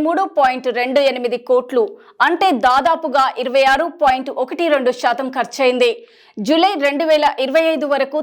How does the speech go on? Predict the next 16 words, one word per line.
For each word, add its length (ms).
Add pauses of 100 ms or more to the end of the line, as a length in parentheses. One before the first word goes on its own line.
(120)
తెలంగాణ 400 (300)
ఆర్థిక 480
స్థితి 300 (280)
ఆదాయానికి 600 (100)
మించి 320 (500)
వ్యయం 260 (180)
ఎక్కువగా 360 (120)
ఉందని 340
స్పష్టంగా 640 (100)
తెలుస్తోంది. 580 (540)
రాబోయే 480
నెలల్లో 340 (160)
పన్ను 300
వసూళ్లు 360 (100)
పెరగకపోతే 680 (540)
రాష్ట్ర 360